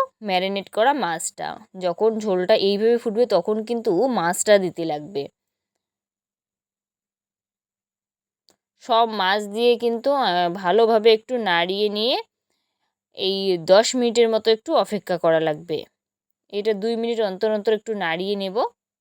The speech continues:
তাহলে চারদিকটাই খুব সুন্দর হবে। ঢাকনা দেওয়ার কোনো প্রয়োজন নেই। তো ফিরে আসছি দশ মিনিট পর। ফিরে আসলাম দশ মিনিট পর। আপনারা দেখুন ঝোলটা কত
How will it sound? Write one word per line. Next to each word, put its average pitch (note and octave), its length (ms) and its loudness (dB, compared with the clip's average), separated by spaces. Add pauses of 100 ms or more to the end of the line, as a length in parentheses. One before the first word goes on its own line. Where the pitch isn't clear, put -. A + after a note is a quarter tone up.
(140)
তাহলে G#3 280 -4
চারদিকটাই G3 540 -4
খুব A#3 180 -12
সুন্দর F3+ 320 -4
হবে। F#3 120 -2
ঢাকনা G3 360 -4
দেওয়ার G3 180 -2
কোনো F3 300 -10
প্রয়োজন F3 380 -4
নেই। G3 180 -2 (480)
তো A#3 80 -6
ফিরে A3+ 280 2
আসছি A3 240 2
দশ A3 280 4
মিনিট G3+ 220 -4
পর। G#3+ 200 -2 (2750)
ফিরে C4+ 200 2
আসলাম C#4+ 380 2
দশ G3+ 280 0
মিনিট A3 320 -4
পর। G3 260 2
আপনারা G#3 400 -2
দেখুন G3+ 300 -4
ঝোলটা G#3 280 -2 (100)
কত E3+ 280 -6